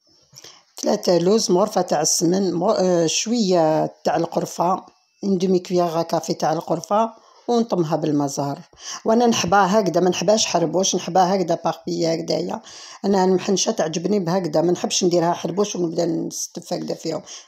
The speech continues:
تعجبني هكذا كيما تاع بكري. فوالا هذيك شوفوا كيفاش راني نكور فيهم، ومن بعد نحكم هاد ال-، هادو ما هي اللي نبدا ندور فيها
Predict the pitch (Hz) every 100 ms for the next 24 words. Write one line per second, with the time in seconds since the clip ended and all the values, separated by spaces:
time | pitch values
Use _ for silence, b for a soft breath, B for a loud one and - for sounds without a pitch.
0 | - 196 180 185 208 202 196 165 - 214
1 | 233 190 143 151 160 147 151 - _ _
2 | _ _ _ _ _ _ _ _ _ _
3 | _ _ b b b b b b b b
4 | b _ _ - 175 160 170 226 240 185
5 | 170 170 - 175 - - 180 - 165 160
6 | 156 160 160 151 - 143 147 190 233 254
7 | b b b b b - 170 240 220 185
8 | - 233 226 165 208 202 196 185 180 170
9 | 160 160 165 - - 180 196 165 170 190
10 | 214 165 180 233 233 190 175 165 170 160
11 | 160 165 - 160 160 185 240 262